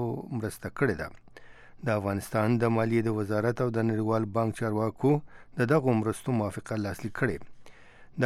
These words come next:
افغانستان د مالیې وزیر عقیل احمد حکیمي په دې مناسبت یوې غونډې ته وویل چې د دغو شپږ سوه یو نوي میلیونو ډالرو نه به شپږ سوه میلیونه ډالره د عامې روغتیا د وزارت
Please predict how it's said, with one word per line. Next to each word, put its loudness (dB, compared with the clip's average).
افغانستان 6
د 6
مالیې 8
وزیر 4
عقیل 2
احمد 2
حکیمي 2
په 0
دې 4
مناسبت 0
یوې 0
غونډې 0
ته -2
وویل 2
چې 2
د 4
دغو 6
شپږ 2
سوه 4
یو 4
نوي 2
میلیونو 2
ډالرو 4
نه 4
به 2
شپږ -4
سوه 2
میلیونه 0
ډالره 2
د 2
عامې 8
روغتیا -2
د 0
وزارت -2